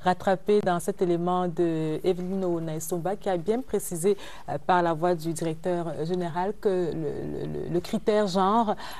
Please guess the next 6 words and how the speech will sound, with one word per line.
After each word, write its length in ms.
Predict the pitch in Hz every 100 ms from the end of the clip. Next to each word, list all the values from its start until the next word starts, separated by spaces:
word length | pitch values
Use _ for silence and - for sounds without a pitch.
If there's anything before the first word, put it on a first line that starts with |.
| -
a, 960 | - 170 165 160 143 - - 160 160
a 40 | 160 -
permis 340 | 196 175 175
également 500 | 202 170 156 160 175
de, 300 | 190 170 151 147
de 160 | 147